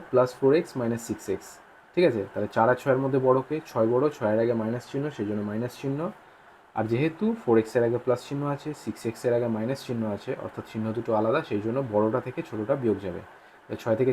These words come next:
চার বিয়োগ করলে কত হয়? দুই হয়, তাহলে সিক্স এক্স থেকে ফোর এক্স বাদ দিলে কত হবে? টু এক্স হবে, ঠিক আছে। তাহলে আমাদের এখানে কি থাকলো? প্লাস থ্রি এক্স স্কয়ার মাইনাস থ্রি এক্স স্কয়ার মাইনাস টু এক্স। তাহলে প্লাস থ্রি এক্স স্কয়ার মাইনাস থ্রি এক্স স্কয়ারকে এলিমিনেট করে দেবে,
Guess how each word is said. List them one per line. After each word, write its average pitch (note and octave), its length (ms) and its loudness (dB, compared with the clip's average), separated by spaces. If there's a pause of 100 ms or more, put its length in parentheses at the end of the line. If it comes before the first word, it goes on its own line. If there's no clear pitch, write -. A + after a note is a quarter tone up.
চার B2 140 4
বিয়োগ C3 180 4
করলে C#3 200 2
কত C#3 160 -4
হয়? D3+ 140 -4 (140)
দুই A#2+ 220 4
হয়, B2+ 140 0 (140)
তাহলে G#2+ 260 -2
সিক্স A2 240 -6
এক্স B2+ 160 -8
থেকে B2+ 200 -6
ফোর A#2 180 2
এক্স A#2 140 -6
বাদ A2 160 4
দিলে B2 180 2
কত A#2 100 -2 (100)
হবে? C#3+ 160 2 (500)
টু D#3 60 -4 (100)
এক্স - 200 -2
হবে, F#2 140 -6 (1300)
ঠিক F#3 160 6
আছে। D#3+ 140 0 (640)
তাহলে A2+ 200 2
আমাদের B2 220 6
এখানে C3+ 240 2
কি D3 60 2 (100)
থাকলো? C#3+ 220 2 (220)
প্লাস A#2+ 220 4
থ্রি - 160 0
এক্স - 120 -2
স্কয়ার D3 260 4
মাইনাস A2+ 260 0
থ্রি C3+ 120 -2
এক্স - 120 -2
স্কয়ার D#3 240 -2
মাইনাস G#2+ 320 0
টু - 140 -8
এক্স। - 120 -18 (480)
তাহলে A#2 160 0 (100)
প্লাস C3+ 240 6
থ্রি D#3 160 0
এক্স - 120 -10
স্কয়ার E3+ 240 4
মাইনাস C3+ 280 0
থ্রি - 140 -2
এক্স C#3+ 120 -4
স্কয়ারকে D3 400 -2
এলিমিনেট C3+ 400 2
করে D3+ 180 8
দেবে, D#3+ 140 6